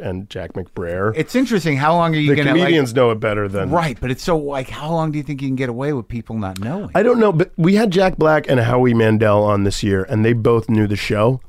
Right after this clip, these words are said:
Speaker 2: Yeah. It didn't
Speaker 1: And we
Speaker 2: matter?
Speaker 1: were, and it didn't matter. We were like, we were like, "How are they gonna, how are we gonna do it if they know the show?" And we're like,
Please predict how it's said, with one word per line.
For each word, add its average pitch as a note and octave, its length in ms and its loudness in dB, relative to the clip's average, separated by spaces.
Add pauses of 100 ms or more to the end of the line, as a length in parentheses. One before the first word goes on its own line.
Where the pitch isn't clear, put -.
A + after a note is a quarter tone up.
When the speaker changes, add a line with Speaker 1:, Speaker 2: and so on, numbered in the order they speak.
Speaker 2:
Yeah. F2+ 280 -4 (420)
It G#2 120 -4
didn't C#3 120 2
Speaker 1:
And C3+ 100 4
we C#3+ 60 4
Speaker 2:
matter? D3+ 140 4
Speaker 1:
were, B2 240 -2
and C3+ 160 2
it B2+ 120 0
didn't F3 300 2
matter. B2 400 2
We C3 140 2
were C#3 100 6
like, B2+ 340 2
we C3+ 120 2
were C3+ 80 2
like, C3 120 0
"How - 200 -4
are G3 80 2
they F#3 100 2
gonna, F3 220 0 (100)
how D3 160 -4
are - 20 0
we A3 100 -2
gonna E3+ 140 0
do C3+ 200 2
it C3 80 -2
if A#2+ 140 -4
they A2+ 100 -2
know A2 160 -2
the A2 60 0
show?" A2+ 220 -2
And A2+ 100 -4
we're A2 120 4
like, G#2 180 2